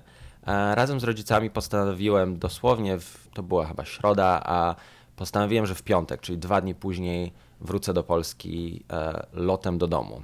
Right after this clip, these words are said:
bo pamiętam, że lot organizował takie jeszcze loty i z dnia na dzień zdecydowałem się, że zostawię po prostu wszystko w Miami i wrócę do Polski, bo nie wiedziałem, czy będę siedział w Miami przez kilka tygodni, czy może nawet dłużej,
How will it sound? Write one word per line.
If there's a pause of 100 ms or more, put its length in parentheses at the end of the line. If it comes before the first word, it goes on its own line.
bo
pamiętam,
że
lot
organizował
takie
jeszcze
loty (440)
i
z
dnia
na
dzień
zdecydowałem
się,
że
zostawię
po
prostu
wszystko
w
Miami (480)
i
wrócę
do
Polski,
bo
nie
wiedziałem,
czy
będę
siedział
w
Miami
przez
kilka
tygodni,
czy
może
nawet
dłużej,